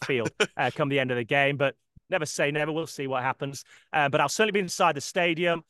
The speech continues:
Speaker 1: uh, be updating on social media. I've got clients before and after as well that I'll be working on, on behalf of outside the stadium. So it's going to be a busy day. But look, anytime anybody tells you that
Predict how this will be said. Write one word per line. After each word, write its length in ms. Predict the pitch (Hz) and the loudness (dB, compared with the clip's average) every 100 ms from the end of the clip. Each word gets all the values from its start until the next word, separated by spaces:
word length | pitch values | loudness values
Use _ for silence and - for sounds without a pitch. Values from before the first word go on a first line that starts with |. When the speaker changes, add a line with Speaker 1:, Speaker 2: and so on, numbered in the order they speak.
| _ _ | _ _
Speaker 1:
uh, 380 | 139 135 135 135 143 | -2 2 2 0 -2
be 220 | 151 143 - | -6 -6 -2
updating 460 | 202 - 180 - 156 | -2 0 -4 -4 -8
on 80 | |
social 400 | 131 160 131 - | -6 -6 -6 -6
media. 500 | 127 175 175 170 165 - _ _ | -4 -2 0 2 2 0 _ _
I've 200 | 135 135 | -4 -2
got 260 | 139 127 - | -4 -4 -6
clients 480 | - 190 175 139 | 2 4 4 0
before 300 | - 151 165 | -12 -6 -2
and 80 | 147 | 0
after 340 | 151 147 - 139 | 0 0 -2 -4
as 180 | 120 | -2
well 220 | 151 139 131 | 0 0 0
that 180 | 127 - _ _ | -2 -4 _ _
I'll 140 | 127 | -4
be 80 | 120 | -2
working 400 | 127 131 123 143 | 0 0 -2 -4
on, 160 | 127 127 | -2 -2
on 100 | 135 | -4
behalf 340 | 120 117 131 120 | -6 -2 -2 -2
of 160 | 127 117 _ _ | -4 -6 _ _
outside 420 | 110 110 165 165 | -10 -4 2 2
the 60 | 151 | 0
stadium. 400 | - 170 156 151 | -4 0 0 0
So 80 | - | -8
it's 80 | - | -4
going 140 | 170 | -4
to 60 | - | -2
be 60 | 143 | -6
a 40 | |
busy 320 | 113 208 170 | 0 0 0
day. 320 | 139 131 131 - _ _ | 0 2 0 -2 _ _
But 280 | 139 135 - _ _ | 2 4 0 _ _
look, 260 | 120 - _ _ _ _ _ _ - - _ _ | -16 -16 _ _ _ _ _ _ -20 -20 _ _
anytime 600 | 180 208 220 214 165 131 123 | -2 0 0 0 2 2 0
anybody 360 | 165 165 160 151 | -4 -2 -4 -4
tells 340 | - 143 113 | -2 -2 -2
you 80 | 117 | -8
that 120 | 117 | -10